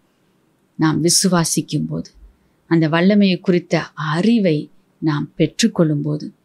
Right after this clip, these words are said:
தேவன் உங்களையும் பயன்படுத்துகிறவராய் இருக்கிறார். உங்கள் மூலமாகவும் அற்புத அடையாளங்களை தேவன் செய்கிறவராய் இருக்கிறார். மூன்றாவது நாம் பார்க்கிறோம்,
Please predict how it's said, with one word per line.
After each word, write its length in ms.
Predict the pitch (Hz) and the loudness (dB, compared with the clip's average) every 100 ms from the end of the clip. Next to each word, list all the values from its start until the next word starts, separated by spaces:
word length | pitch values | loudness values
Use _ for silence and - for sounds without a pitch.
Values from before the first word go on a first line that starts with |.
| _ _ _ _ _ - | _ _ _ _ _ -4
தேவன் 440 | 175 170 156 143 - | 2 2 2 -2 2
உங்களையும் 580 | 180 196 202 170 156 - - _ _ _ 160 | 4 6 4 4 2 0 -8 _ _ _ 0
பயன்படுத்துகிறவராய் 960 | 156 170 165 147 156 151 151 151 151 | 2 2 0 -2 -2 -2 -2 -4 -6
இருக்கிறார். 460 | - 151 - 175 190 _ _ _ _ - | -8 -12 -12 -14 -14 _ _ _ _ 2
உங்கள் 320 | 220 254 262 | 6 8 8
மூலமாகவும் 680 | 240 208 196 175 170 156 - | 6 6 4 2 2 -2 0
அற்புத 400 | 175 - 220 175 | -2 0 2 2
அடையாளங்களை 680 | 160 180 208 196 180 165 156 | 2 2 2 2 2 0 0
தேவன் 320 | 170 165 151 - - | 0 2 0 -2 2
செய்கிறவராய் 680 | 202 220 196 170 160 151 - | 2 4 2 2 -2 -4 -6
இருக்கிறார். 520 | 151 151 160 - - _ _ _ _ _ _ _ | -8 -8 -12 -14 -20 _ _ _ _ _ _ _
மூன்றாவது 500 | - 175 180 175 165 | 2 4 4 2 2
நாம் 180 | 160 156 | 2 2
பார்க்கிறோம், 600 | 156 160 165 175 151 165 | 0 -4 -2 -4 -4 -6